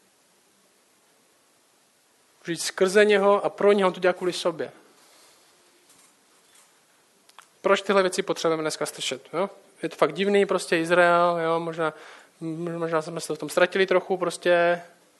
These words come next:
hluboká teologie, bude zachráněn, co jako, mě to je jedno, já žiju teď, já z toho nedožiju stejně, třeba si říkáte. Proč to potřebujeme slyšet tady tohle?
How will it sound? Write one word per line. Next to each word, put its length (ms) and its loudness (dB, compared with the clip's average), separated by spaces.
hluboká 340 2
teologie, 500 4
bude 140 0
zachráněn, 540 2
co 120 2
jako, 240 2
mě 120 0
to 100 -2
je 60 4
jedno, 180 2
já 100 6
žiju 140 -4
teď, 400 2
já 60 -12
z 40 -12
toho 120 -2
nedožiju 320 -2
stejně, 340 -6
třeba 240 -12
si 100 -14
říkáte. 400 -6
Proč 160 -2
to 80 0
potřebujeme 300 -2
slyšet 320 -6
tady 120 -12
tohle? 260 -16